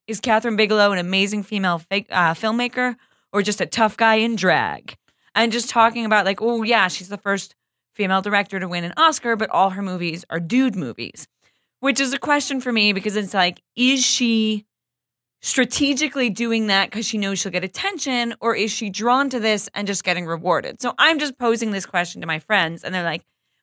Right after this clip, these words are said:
"Well, did you know she is also a Whitney I S P graduate?" And they're like, and she was there in, like, the eighties, I think, but the curriculum is the same. And they're like, "And it's very Marxist, like,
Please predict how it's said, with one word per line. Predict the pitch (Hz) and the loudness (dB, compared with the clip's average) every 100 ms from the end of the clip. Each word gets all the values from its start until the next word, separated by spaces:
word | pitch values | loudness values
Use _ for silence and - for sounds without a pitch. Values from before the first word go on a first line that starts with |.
| _ | _
"Well, | 254 | 4
did | 240 240 | 4 4
you | 208 202 | 2 2
know | 269 214 160 127 190 - _ _ | 4 4 2 0 -6 -12 _ _
she | - 269 | -4 2
is | 233 208 | 2 2
also | 196 233 220 190 185 | 0 0 2 4 6
a | 190 | 4
Whitney | 175 175 175 | 4 0 0
I | 160 165 | 0 0
S | 165 - | 0 -2
P | 156 | -8
graduate?" | 151 214 285 190 151 127 - | 0 2 2 2 -2 -4 -4
And | 185 | -2
they're | 180 | 2
like, | 175 156 | 0 2
and | 202 190 175 196 | 0 0 -2 -2
she | 262 254 | 0 0
was | 240 | 0
there | 220 | 0
in, | 196 | 0
like, | 170 170 | -2 -8
the | 151 | -6
eighties, | - 233 220 165 160 | 0 2 2 0 -4
I | 156 | -6
think, | 156 147 165 - _ _ _ | -6 -6 -8 -14 _ _ _
but | - 208 180 | 2 2 2
the | 196 - | -2 -2
curriculum | 233 233 247 220 196 180 | 0 2 2 0 -2 -2
is | 170 | -4
the | 175 | -4
same. | - 302 185 165 175 - | 2 2 2 0 -4 -2
And | 202 | 0
they're | 196 | 2
like, | 190 214 | 0 0
"And | 220 | -4
it's | 220 | 2
very | 320 247 | 4 4
Marxist, | 202 196 208 233 - 214 131 151 - | 2 4 4 4 2 0 0 -2 -8
like, | - 190 170 165 160 151 | 0 2 4 2 0 -4